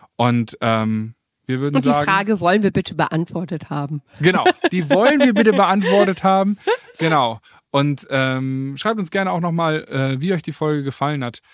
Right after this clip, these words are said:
Speaker 1: Ähm, ob ihr ein bisschen liebevoller mit euch umgehen könnt oder nicht. Es ist nicht immer einfach und das Wichtigste ist, niemand ist perfekt. Was ist schon perfekt?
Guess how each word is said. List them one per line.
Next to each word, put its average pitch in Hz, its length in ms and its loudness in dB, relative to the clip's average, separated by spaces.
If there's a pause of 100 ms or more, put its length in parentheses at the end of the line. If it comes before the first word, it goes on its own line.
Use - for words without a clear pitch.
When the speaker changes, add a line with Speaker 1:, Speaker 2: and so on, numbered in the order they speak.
(300)
Speaker 1:
Ähm, 113 540 -4
ob 139 180 -4
ihr 135 380 -4 (140)
ein 143 100 -8
bisschen 135 240 -8
liebevoller 131 480 -4
mit 127 140 -8
euch 123 180 -10
umgehen 127 400 -8
könnt 131 380 -8
oder 117 180 -6
nicht. 135 320 -6 (220)
Es 151 140 -4
ist 202 120 -4
nicht 175 160 -4
immer 143 180 0
einfach 147 480 -4
und 139 120 -10
das 127 160 -6
Wichtigste 160 420 -8
ist, 135 260 -6 (320)
niemand 139 540 0
ist - 200 -14
perfekt. 127 520 -8 (220)
Was 120 160 -6
ist 147 180 -8
schon 135 200 -8
perfekt? 127 500 -12